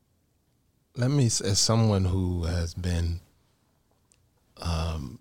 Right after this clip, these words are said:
targeted multiple times in my life by police action, you know, it, it, it is some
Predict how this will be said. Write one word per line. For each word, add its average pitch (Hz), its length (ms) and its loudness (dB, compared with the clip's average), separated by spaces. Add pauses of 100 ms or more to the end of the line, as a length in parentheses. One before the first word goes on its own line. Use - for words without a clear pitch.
(120)
targeted 92 560 0
multiple 95 480 -2
times 90 420 2
in 90 80 2
my 90 140 2
life 90 400 -2 (160)
by 85 260 -4 (100)
police 92 380 2
action, 90 340 2 (1000)
you 82 60 -2
know, 76 200 0 (640)
it, - 140 -2 (140)
it, 104 180 0 (100)
it 117 200 4
is 135 160 4
some 87 840 2